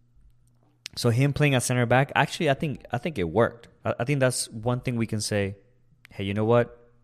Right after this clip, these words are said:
This actually worked." Um, Romagna, for me, uh, he, he was also shaky, and he,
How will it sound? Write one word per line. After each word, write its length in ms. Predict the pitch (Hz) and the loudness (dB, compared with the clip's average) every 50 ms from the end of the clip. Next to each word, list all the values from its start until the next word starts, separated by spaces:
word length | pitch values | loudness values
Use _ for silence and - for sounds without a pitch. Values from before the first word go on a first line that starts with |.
| _ _ | _ _
This 260 | - 92 95 107 98 104 | -8 -4 -2 0 0 0
actually 280 | 104 98 - - 98 | -2 -2 -2 -4 -6
worked." 420 | 87 87 85 - - - _ - - _ _ _ _ _ _ _ _ _ _ _ _ _ _ _ _ _ _ _ _ _ _ _ - | -4 -2 -4 -4 -6 -10 _ -20 -20 _ _ _ _ _ _ _ _ _ _ _ _ _ _ _ _ _ _ _ _ _ _ _ 2
Um, 540 | 110 113 110 107 107 104 104 101 101 95 - _ _ _ _ _ _ - - | 4 4 6 4 4 2 0 -2 -2 -4 -8 _ _ _ _ _ _ -12 -6
Romagna, 680 | - 113 110 113 120 131 139 143 147 147 151 147 - - - | -2 0 2 2 4 4 4 2 2 2 2 0 -4 -8 -16
for 160 | - - 123 110 | -10 -6 -4 -2
me, 500 | 110 113 120 123 131 131 131 131 - - - - | 0 2 2 2 2 2 0 -2 -6 -10 -10 -6
uh, 680 | - 113 110 107 107 104 101 101 101 98 87 85 - - - - _ _ _ _ _ _ _ _ _ - - _ _ _ _ _ | -4 -2 0 0 0 0 -2 -2 -4 -4 -6 -6 -8 -12 -14 -18 _ _ _ _ _ _ _ _ _ -20 -20 _ _ _ _ _
he, 200 | - - - - | -20 -18 -16 -14
he 180 | 147 - - 143 | -10 -4 -2 0
was 140 | 131 131 127 | 2 2 4
also 200 | 139 127 131 135 | 2 2 2 0
shaky, 560 | 120 - - 135 131 131 - 143 139 147 - - - | 0 2 2 2 2 2 -2 -6 -6 -6 -10 -12 -8
and 320 | - 117 110 110 110 - - | -4 -2 -2 -2 -4 -6 -10
he, 160 | - 107 - | -16 -20 -20